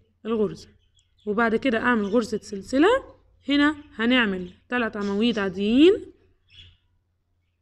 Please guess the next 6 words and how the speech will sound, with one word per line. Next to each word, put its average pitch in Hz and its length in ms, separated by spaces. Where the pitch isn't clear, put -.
أول 220 320
عمود، 247 600
تاني 269 320
عمود، 240 580
تالت 240 400
عمود، 240 560